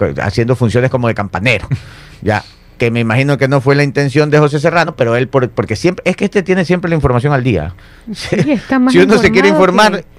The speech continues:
Speaker 2: que
Speaker 1: va al, a
Speaker 2: vaya
Speaker 1: la
Speaker 2: a las
Speaker 1: cuenta de X,
Speaker 2: cuentas,
Speaker 1: sí, y
Speaker 2: exacto.
Speaker 1: él tiene todita la información y la publica, pero esto la fiscalía decía que le había afectado, eh, daba ent-, o sea, le abrió investigación, que José Serrano está siendo investigado por haber revelado esta información que afectó una investigación.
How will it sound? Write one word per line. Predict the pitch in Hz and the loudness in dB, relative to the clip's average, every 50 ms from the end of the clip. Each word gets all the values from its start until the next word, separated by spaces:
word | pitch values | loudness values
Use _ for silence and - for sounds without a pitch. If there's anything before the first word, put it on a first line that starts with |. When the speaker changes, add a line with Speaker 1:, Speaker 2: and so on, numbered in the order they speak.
| - - | -20 -20
Speaker 2:
que | - 82 120 | -12 -4 2
Speaker 1:
va | 135 143 156 160 160 | 4 4 6 6 4
al, | 160 156 143 | 4 2 0
a | 127 | 0
Speaker 2:
vaya | - | 0
Speaker 1:
la | - | 2
Speaker 2:
a | 127 | 4
las | 123 120 120 | 4 4 4
Speaker 1:
cuenta | 151 151 143 160 147 | 2 2 2 4 4
de | 151 156 | 4 4
X, | 269 254 - 135 | 2 2 0 -2
Speaker 2:
cuentas, | 175 170 156 - | -2 -2 -4 -4
Speaker 1:
sí, | - 123 | -2 -2
y | 110 | -2
Speaker 2:
exacto. | 104 - - 247 123 127 | -2 -2 0 2 2 2
Speaker 1:
él | 151 151 180 | 2 0 -2
tiene | 175 165 175 190 185 | -2 -2 0 0 -2
todita | - - 123 120 - - - 175 | 0 0 2 2 2 2 0 0
la | 156 | -2
información | 143 123 127 117 123 117 156 156 156 | 0 0 0 0 0 0 0 -2 0
y | 139 | 0
la | 127 117 113 | -2 -2 -2
publica, | - 107 127 190 220 156 - 110 - | -2 -2 0 0 0 0 -2 -4 -2
pero | - 123 120 117 - - - - - - - - - - - - - | -2 -2 -2 -2 -4 -8 -16 -20 -20 -20 -20 -20 -20 -20 -20 -6 0
esto | 160 165 175 180 - - - 185 190 - | 2 4 6 6 4 4 4 2 2 2
la | 143 131 120 | 0 0 0
fiscalía | - 123 120 123 120 120 135 | 0 -2 0 0 0 2 2
decía | 139 123 - 131 | 2 0 0 -2
que | 123 147 | -2 0
le | 127 | 0
había | 120 117 120 | 0 0 -2
afectado, | 120 - - 117 90 - - 120 117 120 120 120 110 113 - - - - - - - | -2 -2 -2 -4 -4 -2 0 2 2 4 2 0 -2 -6 -12 -20 -20 -20 -20 -20 -8
eh, | - 101 101 92 87 87 - - - - | -4 -2 0 0 -2 -4 -6 -10 -6 0
daba | 120 135 139 151 | 0 2 2 2
ent-, | 151 143 135 - | 0 0 -2 -2
o | 113 | 0
sea, | 123 120 | 0 0
le | 104 85 95 107 110 | 0 -2 -4 -2 -2
abrió | 113 113 113 120 147 190 269 359 | 0 0 2 4 6 6 6 6
investigación, | 370 508 - - 156 127 - 269 | 4 4 4 4 4 4 2 2
que | 247 175 151 - | 2 2 0 2
José | - 127 135 139 196 | 2 0 0 2 2
Serrano | 233 220 196 196 214 | 2 2 4 2 0
está | 214 196 - 180 | 0 -2 -4 -2
siendo | 180 208 208 202 | -2 0 0 0
investigado | 196 196 - - 180 180 190 190 | 0 0 0 2 4 4 2 2
por | - 190 | 2 2
haber | 156 135 147 156 165 180 - - - - - | 2 2 2 0 0 -4 -8 -16 -20 -10 -4
revelado | 135 143 139 131 127 139 147 147 | -2 0 2 2 4 4 2 2
esta | 143 165 | 2 0
información | 151 143 175 165 160 165 156 - 160 165 156 | -2 -2 -2 -2 -2 -2 -2 -2 -2 -2 -2
que | - 151 | -2 -2
afectó | 123 120 123 110 - 123 123 123 120 | 0 0 -2 -2 -2 0 0 0 0
una | 127 127 | 0 0
investigación. | 120 110 110 - - 107 101 - 92 78 | 0 0 -2 -2 0 -2 0 -2 -4 -6